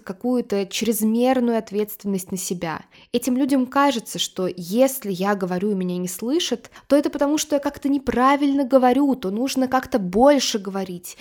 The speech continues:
или как-то лучше выражать свои мысли, более четко доносить, что именно со мной происходит, а может быть, я использую какие-то не те формулировки, но нет. Часто дело в том, что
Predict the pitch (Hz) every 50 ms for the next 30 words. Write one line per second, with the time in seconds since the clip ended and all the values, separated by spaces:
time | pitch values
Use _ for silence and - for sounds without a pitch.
0 | 220 - 202 214 233 - 247 240 - - 247 247 233 262 285 302 - - 294 277
1 | 240 254 247 240 233 247 262 269 262 - - 247 254 254 254 233 208 196 226 262
2 | 277 285 262 - - - 233 214 202 185 180 - - - - - 202 190 233 269
3 | 285 262 269 269 262 - - - 240 247 262 262 - - 240 208 226 240 240 240
4 | - - - - 247 262 254 254 - - - - - - - - - _ - 247
5 | 254 254 254 262 262 262 254 247 254 - 240 233 240 247 247 - - 247 240 -
6 | - - - - - 247 254 254 240 208 196 196 196 190 208 226 247 247 254 233
7 | 226 240 - 240 247 240 247 - - 254 254 254 247 247 233 233 226 214 - 247
8 | 247 - 247 247 233 - - 254 254 - 254 233 233 240 233 247 262 294 302 -
9 | - - 254 233 240 254 247 233 233 240 233 220 196 - - _ - _ _ _
10 | _ - - - 254 240 226 196 180 - - - 185 180 185 190 180 175 175 -
11 | - _ 254 294 349 359 - - - - - 226 214 202 190 180 -